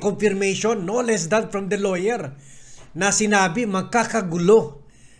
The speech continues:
There will be an arrest. And there will be an unrest as a, as a result of the arrest na to be served in the person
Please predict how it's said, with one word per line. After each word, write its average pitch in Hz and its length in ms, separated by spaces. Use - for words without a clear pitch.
There 208 260
will 196 300
be 208 180
an 208 140
arrest. - 840
And 175 400
there 214 240
will 202 160
be 202 240
an 190 320
unrest 196 880
as 185 240
a, 214 240
as 190 160
a 214 80
result 180 560
of 190 240
the 214 160
arrest 185 720
na 175 720
to 190 160
be 170 80
served 175 560
in 185 160
the 190 80
person 185 560